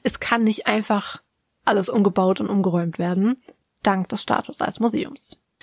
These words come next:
Am vierzehnten Februar neunzehnhundertzweiundsechzig wurde im Fernsehen ein Special ausgestrahlt,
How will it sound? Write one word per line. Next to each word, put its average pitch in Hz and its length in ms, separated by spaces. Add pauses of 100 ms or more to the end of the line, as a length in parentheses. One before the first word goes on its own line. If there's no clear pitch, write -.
(220)
Am 240 140
vierzehnten 339 500
Februar 214 800
neunzehnhundertzweiundsechzig 220 1500
wurde 220 200
im 208 100
Fernsehen 247 520
ein 185 140
Special - 580
ausgestrahlt, - 920